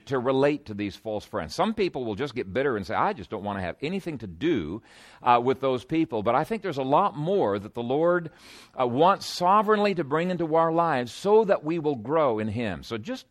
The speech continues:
do a little bit of thinking on your own in f-, in terms of further application. A second part of the immediate aftermath of David's success is that he found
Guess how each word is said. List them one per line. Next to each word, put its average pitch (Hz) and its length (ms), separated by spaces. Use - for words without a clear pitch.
do 180 180
a 214 40
little 202 180
bit 175 160
of 165 80
thinking 139 460
on 113 160
your 117 200
own 92 360
in 117 140
f-, - 100
in 123 120
terms 139 280
of 120 80
further 127 380
application. 104 800
A 135 100
second 208 440
part 139 300
of 120 80
the 123 120
immediate 143 460
aftermath 113 800
of 98 140
David's 131 340
success 104 800
is 131 160
that 143 100
he 147 80
found 139 600